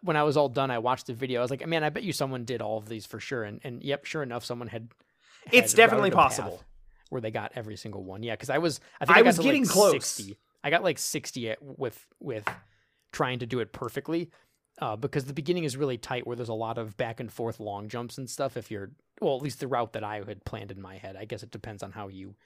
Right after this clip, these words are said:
Speaker 1: how each person would have thought about it, right?
Speaker 2: Mm-hmm.
Speaker 1: Um, because then you have to get back to that platform too, so you can't, you have to be very precise in, in the, especially in the early parts, because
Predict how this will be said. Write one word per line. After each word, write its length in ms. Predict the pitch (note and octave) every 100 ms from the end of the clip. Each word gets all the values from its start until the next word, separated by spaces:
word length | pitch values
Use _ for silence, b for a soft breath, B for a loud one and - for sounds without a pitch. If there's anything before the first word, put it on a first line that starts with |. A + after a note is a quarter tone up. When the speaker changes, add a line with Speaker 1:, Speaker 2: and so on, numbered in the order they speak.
| _ _ -
Speaker 1:
how 120 | C3+
each 180 | C3+ -
person 300 | - G#2 G2+
would 60 | G2
have 100 | F2+
thought 200 | - F2+
about 200 | F2+ F2+
it, 80 | F#2+
right? 220 | F#2 G#2 _ C3+
Speaker 2:
Mm-hmm. 280 | C#3+ D3 D3 - _ _ _ _
Speaker 1:
Um, 200 | D#3+ D#3+
because 220 | D#3+ F3 D#3+
then 100 | E3
you 60 |
have 80 | D#3
to 60 | D3+
get 180 | B2+ D3+
back 220 | C#3+ -
to 80 | C#3
that 180 | B2+ -
platform 500 | C#3 B2+ - A#2+ A#2
too, 160 | D3
so 100 | -
you 120 | C3+ C3
can't, 280 | D#3 D3 - F#3+
you 140 | D3+
have 220 | - C#3+ -
to 80 |
be 120 | D#3 B2
very 520 | G#2+ A2 D3 C#3+ C3
precise 720 | - B2 - B2+ A#2 A#2+ - - _ _ _ _ -
in, 220 | D3 B2+
in 240 | D3 C3 A#2+
the, 240 | A2 A2 - _ _ _ _ _ -
especially 400 | D#3 F3 D#3+ D#3+
in 40 | C3
the 80 |
early 260 | C3 D3 C3+
parts, 280 | - A#2 -
because 480 | A#2+ A2+ A#2 G#2+